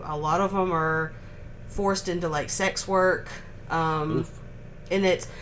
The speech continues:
Speaker 1: like, and here's the thing. I'm gonna keep reading this series because this series, 'cause the books in this series are basically like potato chips.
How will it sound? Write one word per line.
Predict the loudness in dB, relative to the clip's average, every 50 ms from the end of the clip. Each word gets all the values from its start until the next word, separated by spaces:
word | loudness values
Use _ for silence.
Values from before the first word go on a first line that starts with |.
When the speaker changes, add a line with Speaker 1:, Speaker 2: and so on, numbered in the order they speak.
| -6 0
Speaker 1:
like, | 2 4 4 4 4
and | 2 2 2
here's | 4 4 4 4 4
the | 2 0
thing. | 2 2 0 2 0 -2 -6 -10 -12 -12 -14 -12 -12 -12 -12 -12 -12 -12 -12 -12 -14 -14 -14 -14 -14 -14 -2 2
I'm | 4 4 6 6
gonna | 6 4 4 4
keep | 4 2 0 2 6
reading | 6 6 8 6 6 4
this | 4 2 2
series | 2 2 2 2 4 2 2 0 -2
because | -2 -2 0 0 0
this | 0 0 0
series, | 2 2 4 4 6 6 6 6 4 2 0
'cause | 0 0 0
the | 0 4
books | 6 4 4 6 2
in | 0 2
this | 2 2 2
series | 4 4 6 6 6 6 4
are | 4
basically | 4 4 2 2 2 0 2 4 4 4
like | 4 4 2 0
potato | -4 -6 -4 -2 -2 -2 -2 -2
chips. | -4 -4 -4 -4 -6 -6 -8 -10 -10 -10 -10